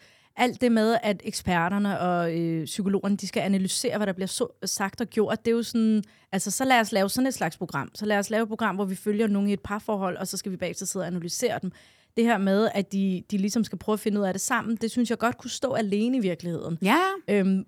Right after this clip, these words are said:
Speaker 1: det, men, men det giver bare så mange flere spændinger og, og drama ved at have de her psykologer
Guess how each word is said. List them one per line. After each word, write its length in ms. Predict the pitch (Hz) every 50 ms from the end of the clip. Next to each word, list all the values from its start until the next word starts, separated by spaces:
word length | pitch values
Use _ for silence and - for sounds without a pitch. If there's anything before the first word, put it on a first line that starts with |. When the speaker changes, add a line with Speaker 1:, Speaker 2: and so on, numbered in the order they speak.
| - -
Speaker 1:
det, 120 | 240 233 190
men, 300 | 208 214 208 190 - 208
men 120 | 214 208
det 160 | 175 226 185
giver 180 | - 285 262 -
bare 200 | - 233 226 226
så 100 | - 240
mange 340 | 233 190 196 214 226 233 220 -
flere 160 | 233 208 214
spændinger 640 | - - - - 220 208 208 220 233 226 208 190
og, 580 | 180 175 175 117 95 165 170 170 165 - - 190
og 80 | 185 -
drama 440 | 180 180 175 175 180 214 247 254
ved 120 | 226 190 196
at 160 | 190 - 180
have 120 | 185 190
de 100 | 175 180 190 180
her 60 | 180
psykologer 520 | 170 - 196 180 185 185 180 170 - -